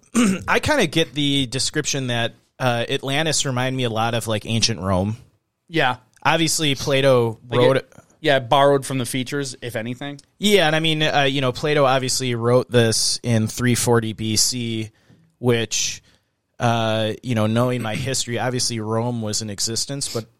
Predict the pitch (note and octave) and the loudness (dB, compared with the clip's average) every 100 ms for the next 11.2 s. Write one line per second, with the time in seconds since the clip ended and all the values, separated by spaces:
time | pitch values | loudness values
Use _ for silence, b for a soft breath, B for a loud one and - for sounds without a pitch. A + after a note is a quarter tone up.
0 | _ C3 C#3 C3 B2+ A#2 A#2+ A#2 A#2 A2+ | _ 2 2 2 0 2 2 2 -2 -2
1 | G#2 A#2+ - A2 G2+ G2+ - _ _ _ | 0 -2 -4 -4 -4 -6 -12 _ _ _
2 | _ _ G2 - - - A2+ A2 - F#3+ | _ _ -8 -6 -8 -6 -4 0 2 2
3 | D3+ A2+ G2+ - _ _ _ _ _ B2 | 2 -2 -4 -6 _ _ _ _ _ -2
4 | A2 G#2 G2 A#2+ _ _ A#2+ G#2 G2 - | 2 2 0 -8 _ _ -2 0 0 0
5 | - C3 B2 A2 G2+ G2 G2 - B2 G#2+ | -2 -2 -2 -4 -4 -4 -6 -10 -2 0
6 | G2+ G#2 - D#3+ D#3 G#2+ G#2 - _ _ | 2 0 0 2 2 0 -6 -8 _ _
7 | _ _ _ _ _ D3+ D#3+ C3+ D3 D3 | _ _ _ _ _ 2 4 2 0 0
8 | C#3+ - C#3+ C#3 C3+ - D3 - - E3+ | -2 2 2 2 0 -4 -4 -4 -4 -4
9 | E3+ E3+ D#3+ D3+ C3 B2 B2 A#2+ A#2 B2 | -2 0 2 4 6 4 4 2 0 -4
10 | A#2+ - C3+ - C#3 D3 C#3+ C3 B2 A#2 | -6 -4 -2 -2 -2 -2 0 2 2 2
11 | A2+ | -2